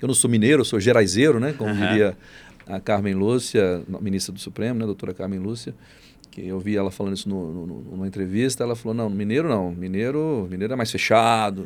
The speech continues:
Speaker 1: mais pra dentro, é mais da exploração do minério." Não, eu sou geraizeiro, igual Carlos Drummond de Andrade, João Guimarães Rosa, né? Santos Dumont,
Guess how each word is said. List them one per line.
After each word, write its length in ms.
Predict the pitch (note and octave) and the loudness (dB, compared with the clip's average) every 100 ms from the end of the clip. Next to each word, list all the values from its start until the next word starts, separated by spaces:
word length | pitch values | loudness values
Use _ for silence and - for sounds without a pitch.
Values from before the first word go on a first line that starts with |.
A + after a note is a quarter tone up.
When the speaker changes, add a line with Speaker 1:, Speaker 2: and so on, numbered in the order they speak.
| F2 | -8
Speaker 1:
mais 180 | G2 - | -8 -8
pra 140 | - | -4
dentro, 840 | D#2 A2+ A#2+ A2+ A2 F#2+ - C2 - - - - | 4 6 8 6 6 2 -6 -12 -14 -20 -20 -10
é 80 | F2+ | -2
mais 180 | F#2+ | 0
da 60 | G2 | 2
exploração 580 | - G#2 F2+ - G2+ F#2+ | 2 2 2 2 2 0
do 60 | |
minério." 520 | F#2 F#2+ A2 A#2+ A#2 G#2 | 0 2 4 4 4 2
Não, 100 | F#2+ | -4
eu 60 | |
sou 180 | F#2+ C#3 | -2 0
geraizeiro, 520 | C3 F#3+ C#3+ G#2 F#2+ | 4 4 4 6 4
igual 240 | F2 F#2+ B2 | 4 0 2
Carlos 240 | B2 B2 | 2 0
Drummond 220 | A2+ G#2+ | 0 0
de 60 | G2+ | 2
Andrade, 680 | F#2+ G2 A#2+ A#2 A2+ G2 F2+ - - - - - | 4 6 8 8 6 2 -2 -8 -18 -20 -20 -4
João 180 | A2 A2 | 2 6
Guimarães 420 | G#2+ G2+ G2 F#2+ | 6 4 2 4
Rosa, 800 | G#2 B2 A#2 A2 G2+ G2 F2 - A2 | 8 8 8 6 2 0 -4 -6 -10
né? 120 | A#2 | -10
Santos 280 | - A#2+ A2 | 0 2 2
Dumont, 760 | G#2+ G2+ A2+ B2+ B2+ B2+ A2+ | 2 4 6 8 8 8 6